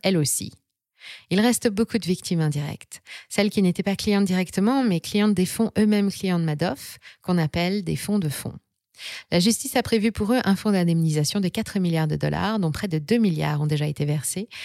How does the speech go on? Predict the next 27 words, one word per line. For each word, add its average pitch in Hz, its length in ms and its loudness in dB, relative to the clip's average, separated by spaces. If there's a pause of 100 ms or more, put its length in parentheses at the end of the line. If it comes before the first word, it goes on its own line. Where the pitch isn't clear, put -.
(320)
Et 254 180 4
selon 226 280 2
les 226 120 4
dernières 226 340 0
estimations, 170 680 -2
ces 175 160 -2
victimes 226 400 -2
indirectes 170 480 -2
auraient 160 200 -2
aujourd'hui 185 360 0
récupéré 160 480 -4
cinquante-six 233 580 -4
pour 156 160 -6
cent 202 160 -4
de 180 80 0
leur 151 160 -2
mise, 165 400 -2 (480)
contre - 280 -2
près 233 120 -2
de 214 80 4
soixante-dix 196 460 0
pour 156 160 -2
cent 202 160 0
pour - 100 -4
les 151 140 2
clients 160 260 -2
directs. - 640 -6